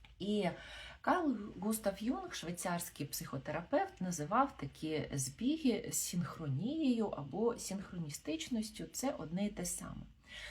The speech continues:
І ми кажемо, що це відбувається, коли зовнішній світ нібито намагається до нас якось промовити, і події, які трапляються в цьому зовнішньому світі, вони сповнені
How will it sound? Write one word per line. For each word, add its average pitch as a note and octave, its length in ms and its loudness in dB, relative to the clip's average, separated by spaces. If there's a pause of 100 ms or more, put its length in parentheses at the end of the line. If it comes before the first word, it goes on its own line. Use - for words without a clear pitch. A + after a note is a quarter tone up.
(140)
І A3 40 2
ми B3 80 4
кажемо, C4+ 420 4
що G3 460 2 (460)
це C#4 380 8
відбувається, G#3+ 680 2
коли F3 260 -4
зовнішній E3 640 -2
світ D#4 520 0
нібито A#3 420 2
намагається F3 880 0
до C#3 180 -4
нас B3 480 0 (120)
якось G#3 420 0
промовити, F#3+ 920 0 (440)
і G#3+ 120 0
події, F#3+ 540 -2
які D3 240 -2
трапляються C#3+ 800 -4
в - 40 -20
цьому D3+ 260 -8
зовнішньому C#3 720 -4
світі, D4 440 -2
вони F3 360 0
сповнені C4+ 1120 0